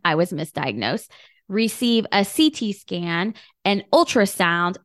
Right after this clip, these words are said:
get all the medication and the help I needed at the emergency room. And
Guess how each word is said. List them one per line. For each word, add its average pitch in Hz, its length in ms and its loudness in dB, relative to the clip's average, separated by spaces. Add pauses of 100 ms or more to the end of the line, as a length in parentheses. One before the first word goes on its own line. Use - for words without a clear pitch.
(120)
get - 260 0
all 262 160 4
the 294 100 -2
medication 220 580 -2
and 180 100 -4
the 175 60 -2
help 185 320 -2
I 180 220 0
needed 196 500 -2 (100)
at 226 220 0
the 233 100 -4
emergency 185 640 -4
room. 160 340 -4 (380)
And 233 480 0